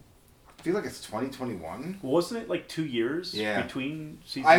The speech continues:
Speaker 1: watched
Speaker 2: anyway?
Speaker 1: it late. I watched,
Speaker 2: Yeah.
Speaker 1: yeah, you're right, 'cause I watched it, uh, just at the end of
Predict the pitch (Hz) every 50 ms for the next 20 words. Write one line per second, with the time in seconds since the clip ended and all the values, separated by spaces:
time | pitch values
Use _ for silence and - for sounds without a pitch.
0 | 170 160 156 151 151 147 143 147 147 123 107 110 123 123 117 101 98 110 123 131
1 | 117 101 113 123 151 - - 143 151 156 151 135 120 120 120 127 135 123 101 90
2 | - 120 113 117 120 120 107 107 113 113 - - - - 101 90 - - 101 101
3 | 95 92 90 87 87 - - - - - - - - - - - _ _ - -
4 | - - - 127 123 - - - 127 127 120 117 117 117 110 107 90